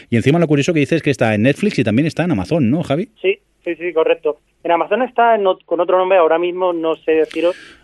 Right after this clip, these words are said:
Speaker 2: lo tengo así de memoria, no estoy
Speaker 1: Me suena a mí que dijiste desaparecido.
Speaker 2: Sí,
Speaker 1: Pero
Speaker 2: desaparecido.
Speaker 1: no me hagas
Speaker 2: Exacto.
Speaker 1: mucho caso tampoco.
Speaker 2: Sí, sí, sí, sí, sí.
Speaker 1: Pero vamos, que, que lo recomiendas desde aquí, ¿no, Javi?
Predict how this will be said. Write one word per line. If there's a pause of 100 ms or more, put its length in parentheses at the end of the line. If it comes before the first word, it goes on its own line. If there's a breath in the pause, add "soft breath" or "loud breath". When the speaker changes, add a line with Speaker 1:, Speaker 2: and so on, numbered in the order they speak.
Speaker 2:
lo
tengo
así
de
memoria,
no
estoy
Speaker 1:
Me
suena
a
mí
que
dijiste
desaparecido.
Speaker 2:
Sí, (300 loud breath)
Speaker 1:
Pero
Speaker 2:
desaparecido.
Speaker 1:
no
me
hagas
Speaker 2:
Exacto.
Speaker 1:
mucho
caso
tampoco. (260 loud breath)
Speaker 2:
Sí,
sí, (100)
sí,
sí, (100)
sí. (220)
Speaker 1:
Pero
vamos,
que,
que
lo
recomiendas
desde
aquí,
¿no,
Javi?